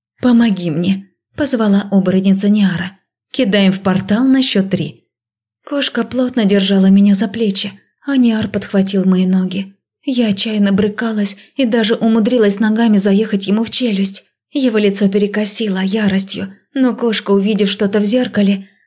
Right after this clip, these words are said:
громко сказала: «Раз!» И мной размахнулись и принялись раскачивать из стороны в сторону, чтобы с размаху забросить в портал прямо под удар Аскара.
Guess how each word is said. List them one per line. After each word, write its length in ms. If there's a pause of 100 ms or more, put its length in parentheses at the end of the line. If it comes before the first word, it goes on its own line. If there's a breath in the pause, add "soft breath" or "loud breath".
громко 440
сказала: 640 (560)
«Раз!» 600 (600)
И 120
мной 260
размахнулись 800 (240 soft breath)
и 100
принялись 460
раскачивать 640
из 80
стороны 340
в 60
сторону, 500 (160 loud breath)
чтобы 340
с 80
размаху 480
забросить 500
в 60
портал 500 (300 loud breath)
прямо 380
под 180
удар 280
Аскара. 680